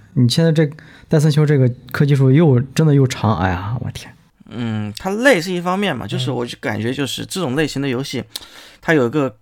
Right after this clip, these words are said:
Speaker 2: 根本性的东-，问题，它没法解决，就是当你重复的去做一件事情了之后，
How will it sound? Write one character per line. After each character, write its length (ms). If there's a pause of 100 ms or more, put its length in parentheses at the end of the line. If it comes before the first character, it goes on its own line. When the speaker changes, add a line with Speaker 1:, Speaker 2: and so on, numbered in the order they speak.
(160)
Speaker 2:
根 120
本 120
性 100
的 80
东-， 160
问 160
题， 80
它 80
没 180
法 140
解 180
决， 320
就 140
是 300 (340)
当 180
你 120
重 280
复 200
的 400 (320)
去 180
做 180
一 60
件 140
事 120
情 120
了 80
之 100
后， 300